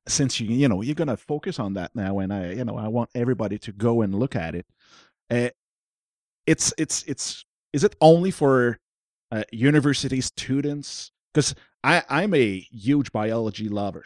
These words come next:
and even at the university, I had phy-, uh, physiology,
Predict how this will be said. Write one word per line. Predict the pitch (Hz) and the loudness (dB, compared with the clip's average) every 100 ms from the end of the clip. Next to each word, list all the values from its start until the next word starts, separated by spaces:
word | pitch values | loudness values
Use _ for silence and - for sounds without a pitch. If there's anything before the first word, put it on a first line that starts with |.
| - | -14
and | 110 117 | -6 0
even | 143 151 | 2 2
at | 135 101 | 0 -2
the | |
university, | 107 127 147 123 - 107 101 | -2 -2 -2 -2 -4 -6 -4
I | 98 | -4
had | 87 123 131 | -4 -4 -6
phy-, | - 98 98 | -4 -4 -4
uh, | 78 98 | -4 -6
physiology, | 92 117 95 127 135 92 82 | -6 -8 -4 -2 -2 -6 -12